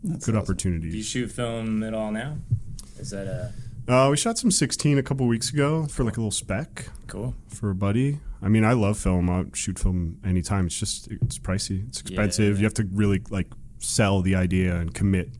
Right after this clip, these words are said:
Speaker 2: to doing the thing, you
Speaker 3: Yeah.
Speaker 2: know?
Speaker 1: How is the process of post-production on film?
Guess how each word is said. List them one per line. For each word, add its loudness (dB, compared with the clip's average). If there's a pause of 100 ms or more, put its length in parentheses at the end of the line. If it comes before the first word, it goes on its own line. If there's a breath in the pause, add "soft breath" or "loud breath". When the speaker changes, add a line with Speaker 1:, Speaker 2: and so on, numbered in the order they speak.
(140)
Speaker 2:
to 0
doing 0
the -2
thing, -4 (140)
you 0
Speaker 3:
Yeah. 2
Speaker 2:
know? 0 (500 loud breath)
Speaker 1:
How 2
is 4
the 4
process 0
of -4
post-production -4 (160)
on 0
film? 0